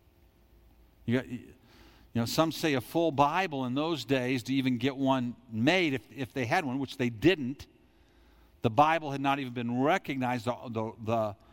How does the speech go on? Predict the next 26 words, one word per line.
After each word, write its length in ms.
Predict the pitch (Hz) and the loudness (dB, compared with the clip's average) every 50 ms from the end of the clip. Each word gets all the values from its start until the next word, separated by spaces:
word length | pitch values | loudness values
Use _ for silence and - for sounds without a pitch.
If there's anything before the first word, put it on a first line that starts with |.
| - - - - _ _ _ - | -20 -20 -20 -20 _ _ _ 0
the 100 | 123 117 | 0 0
letters 520 | 117 120 139 160 175 170 165 151 127 113 | 2 4 4 4 4 4 0 -4 -4 -4
that 120 | 139 131 | -6 -6
were 160 | 123 123 123 127 | -4 -2 -2 0
written 440 | 127 135 151 175 202 196 156 143 135 | 0 2 4 4 4 4 2 0 0
had 160 | 123 131 131 | 2 2 2
not 240 | 131 139 147 139 120 | 2 2 2 2 0
been 160 | 123 117 113 | -4 -6 -6
canonized 840 | - - - 190 190 202 214 190 165 143 127 123 120 113 110 101 107 | -8 -4 -2 0 0 0 0 0 0 0 0 0 -2 -4 -6 -4 -2
yet. 180 | 120 127 123 | -2 -2 -2
There 100 | - 127 | -2 -2
was 400 | 117 120 135 151 175 185 147 135 | -2 0 0 2 2 0 0 0
no 440 | 143 147 151 143 143 139 135 131 127 - - - - - _ _ - | 2 4 4 4 4 2 0 -2 -6 -10 -16 -20 -20 -20 _ _ -14
clear, 760 | - - - - 185 196 196 190 190 185 180 175 165 151 143 - - - - - - - - - - - _ _ _ _ _ _ _ _ _ _ _ - | -8 -2 4 8 10 10 10 8 6 2 2 0 -2 -4 -6 -12 -18 -20 -20 -20 -20 -20 -20 -20 -20 -20 _ _ _ _ _ _ _ _ _ _ _ 0
uh, 380 | - 135 127 117 107 104 98 90 85 - - - | 4 4 4 4 2 -2 -6 -10 -14 -18 -18 -14
Bible 640 | 117 117 107 147 156 160 175 190 202 180 156 143 131 | -10 6 8 8 8 8 6 0 0 -2 -2 -4 -4
in, 160 | 123 120 123 117 | -4 -4 -6 -4
in 140 | 143 123 | -4 -4
a 40 | 123 | -4
sense, 320 | 104 90 - 143 139 135 - | -4 -2 0 0 0 0 0
but 180 | - 143 123 | -2 -2 0
they 120 | - 139 139 | 2 0 2
were 140 | 131 127 | 0 0
beginning 400 | 117 123 127 120 151 160 156 143 | -2 -2 0 2 2 2 2 2
to 80 | 127 127 | 0 0
recognize 1160 | 123 123 135 156 185 214 - - 175 156 143 139 135 131 131 131 131 131 131 131 120 - - | 2 2 2 2 2 0 0 -2 -2 0 0 0 2 2 2 2 0 0 -2 -4 -6 -8 -12